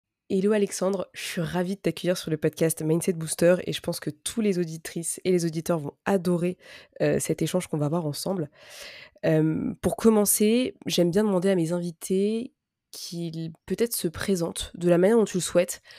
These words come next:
Euh, je pense que t'as déjà fait plein d'épisodes de podcast, plein d'interviews et juste, euh, dis-nous ce que t'as envie de nous dire par rapport à toi pour qu'on, qu'on puisse, euh, commencer cet échange ensemble.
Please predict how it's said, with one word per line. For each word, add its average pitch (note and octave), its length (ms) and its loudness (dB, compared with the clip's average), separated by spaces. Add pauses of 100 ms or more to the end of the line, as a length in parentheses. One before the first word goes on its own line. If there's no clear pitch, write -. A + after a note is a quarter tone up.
(240)
Euh, D#3 280 2
je - 100 -6
pense - 200 -2
que E3+ 120 2
t'as D3+ 280 2
déjà D#3 220 2
fait D#3 140 -2
plein G3+ 580 2
d'épisodes F3+ 320 0
de F3 80 -2
podcast, F3 580 2
plein A3 140 4
d'interviews G3 560 2 (400)
et E3+ 140 2
juste, F3+ 280 -2
euh, D3+ 400 4 (360)
dis-nous F#3 260 4
ce A3+ 80 -2
que G3+ 80 0
t'as F#3 100 2
envie F3+ 140 4
de G3+ 40 4
nous F#3 60 2
dire G#3 140 0
par E3+ 140 -2
rapport D#3+ 260 -2
à D#3 40 0
toi G3 160 -2
pour - 160 -16
qu'on, D3+ 300 -4 (280)
qu'on - 160 -10
puisse, - 280 -6
euh, - 160 -2
commencer E3+ 380 -2
cet - 200 -6
échange D#3 280 -6
ensemble. - 240 -10